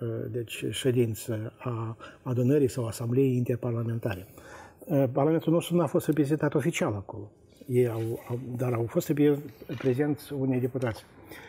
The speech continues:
Interesant ce, despre ce a vorbit, eh, Regina Apostolova. Iarăși, aceeași teză, Occidentul ne impune ieșirea din C S I. Numai ce am vorbit că nu este așa.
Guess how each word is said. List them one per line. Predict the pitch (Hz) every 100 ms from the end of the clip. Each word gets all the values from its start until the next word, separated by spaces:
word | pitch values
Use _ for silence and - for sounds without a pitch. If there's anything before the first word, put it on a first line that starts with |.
| - - -
Interesant | - 143 185 277 254
ce, | 247 170
despre | 165 196
ce | -
a |
vorbit, | 196 175 185 -
eh, | 175 160 156 147 143 139
Regina | 139 143
Apostolova. | 139 127 110 120 117
Iarăși, | 160 190 147 -
aceeași | - - 226 -
teză, | 180 151 143 156 - - - -
Occidentul | 156 165 156 233 202
ne | 185
impune | 165 147 180 190 170
ieșirea | 139 - 160 151
din | 139
C | 127 147
S | -
I. | 120 98 - - - - -
Numai | 156 165 156
ce | 185
am | 165 151
vorbit | 139 131 151
că | - 147 139 143
nu | 147
este | 123 113 -
așa. | 147 147 120